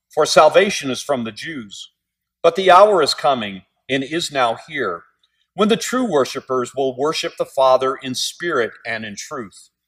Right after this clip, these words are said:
For the Father seeks such as these to worship him. God is spirit, and those who worship him must worship in spirit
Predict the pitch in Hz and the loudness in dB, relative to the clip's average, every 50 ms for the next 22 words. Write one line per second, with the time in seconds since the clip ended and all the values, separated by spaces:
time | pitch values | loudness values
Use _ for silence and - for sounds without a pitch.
0 | _ _ _ _ _ _ _ _ _ - 147 147 143 - - 156 156 165 165 180 | _ _ _ _ _ _ _ _ _ -2 0 0 0 2 6 6 6 6 6 2
1 | - - - - 151 139 - - - - 147 135 - - 131 113 107 - 135 147 | -2 -4 -6 -6 -8 -10 -10 -12 -4 -2 -2 -2 -2 -4 -10 -16 -14 -14 -14 -14
2 | 143 127 117 - - 123 107 104 120 123 - - - 107 - - 92 87 85 82 | -12 -14 -14 -14 -16 -14 -10 -8 -8 -6 -6 -8 -10 -12 -14 -16 -16 -16 -16 -16
3 | - _ _ _ _ _ _ _ _ _ _ _ _ _ _ _ _ _ _ _ | -20 _ _ _ _ _ _ _ _ _ _ _ _ _ _ _ _ _ _ _
4 | - 127 139 147 139 131 113 - - - - - 151 151 147 123 101 92 92 - | 4 6 8 8 6 4 2 -2 -4 -4 -6 -6 -6 -4 -2 -2 -2 -4 -4 -10
5 | - _ _ _ 95 _ _ 107 113 110 107 131 143 156 - - 170 151 127 131 | -18 _ _ _ -20 _ _ -10 -6 0 2 2 2 2 -2 -6 -8 -6 -4 -4
6 | 131 127 - - 127 - - - 123 120 120 117 110 110 107 - - 107 104 117 | -4 -4 -6 -8 -10 -12 -10 -8 -8 -8 -6 -6 -4 -4 -4 -4 -8 -12 -10 -10
7 | 123 123 - - 104 - _ 98 95 92 - - - - 127 123 107 92 85 | -10 -8 -10 -12 -12 -14 _ -16 -14 -10 -10 -10 -10 -10 -10 -8 -8 -8 -10